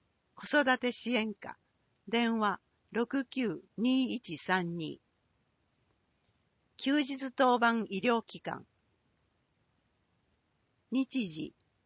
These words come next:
曜日、医療機関、電話番号の順に読みます。内科、外科。受付時間は九時から十七時です。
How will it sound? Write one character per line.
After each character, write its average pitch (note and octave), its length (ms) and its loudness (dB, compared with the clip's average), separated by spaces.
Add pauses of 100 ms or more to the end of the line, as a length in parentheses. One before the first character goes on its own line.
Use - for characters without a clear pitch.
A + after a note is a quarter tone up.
(180)
曜 B3+ 320 4
日、 A3 260 -6 (680)
医 A3 120 -2
療 C4+ 320 4
機 A#3+ 140 -8
関、 - 300 -6 (680)
電 C#4 260 4
話 C#4+ 140 4
番 C4 240 2
号 E3+ 240 0
の D#3+ 160 -2
順 E3+ 300 -4
に D#3 240 -8
読 F3 160 -4
み F3 140 -4
ま D#3+ 160 -6
す。 - 220 -14 (600)
内 A#3 300 0
科、 - 280 -2 (160)
外 D#3 140 -2
科。 - 260 -10 (1300)
受 C4 240 -2
付 C#4+ 320 -2
時 B3+ 120 -4
間 G#3 300 2
は D#3+ 200 -4 (240)
九 C#4+ 140 -2
時 B3 140 -4
か E3 160 0
ら D#3+ 260 0
十 A#3 260 -2
七 G3+ 300 -6
時 D#3+ 120 -10
で C#3 140 -10
す。 - 240 -16